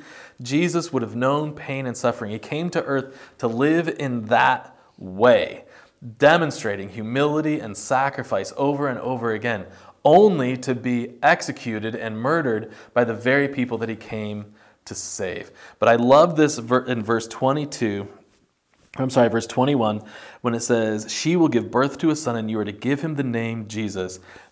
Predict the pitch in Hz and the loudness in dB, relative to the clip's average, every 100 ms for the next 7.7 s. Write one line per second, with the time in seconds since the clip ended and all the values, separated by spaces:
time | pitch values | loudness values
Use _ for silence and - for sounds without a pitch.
0 | _ - 123 123 - 135 131 123 - - | _ -2 -2 -2 -4 2 4 4 -2 -4
1 | 120 107 95 104 151 175 98 92 90 - | -4 -4 -6 0 4 6 4 0 -6 -8
2 | - 131 147 147 160 156 120 107 107 107 | -6 -2 -2 -4 -6 -8 -8 -6 -6 -6
3 | 104 - _ - - 113 107 107 107 - | -8 -20 _ -14 -4 -2 -2 -4 -12 -16
4 | 107 104 95 92 92 92 - _ - - | -10 -6 -4 -4 -8 -14 -20 _ -14 -12
5 | - 98 90 90 90 - - 117 110 143 | -10 -10 -10 -16 -20 -20 -18 -12 -2 2
6 | 170 156 160 160 123 104 95 87 - - | 2 2 -2 -2 -6 -6 -4 -4 -6 -4
7 | 139 151 147 - 160 156 - | 0 0 -2 -4 -2 -4 -8